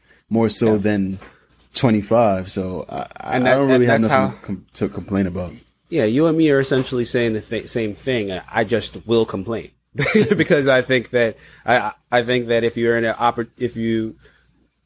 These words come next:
Speaker 2: if you have the opportunity to try to get equal value, then you should.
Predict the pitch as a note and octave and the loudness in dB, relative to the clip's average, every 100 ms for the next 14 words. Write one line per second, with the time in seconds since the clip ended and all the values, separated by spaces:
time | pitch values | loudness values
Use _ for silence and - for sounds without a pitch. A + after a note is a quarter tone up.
0 | _ _ _ A2 A2+ A2+ A2+ - C3 B2 | _ _ _ -6 -2 0 0 0 0 0
1 | A#2 A#2+ A#2 - C3+ C3 A#2+ A2+ G#2 - | 2 0 0 -4 0 0 0 -4 -4 -4
2 | B2 A2+ G#2+ A2 - A#2 - G2+ F#2+ A2 | 0 0 0 -2 -4 -12 -10 -12 -4 0
3 | A#2 G#2+ G2 G2 G#2 - - _ _ G#2+ | 2 0 -2 -6 -10 -18 -20 _ _ -2
4 | G2 F#2+ F#2 - F2+ F2 - C3+ G2+ C#2+ | 0 -6 -12 -14 -12 -8 -2 2 2 0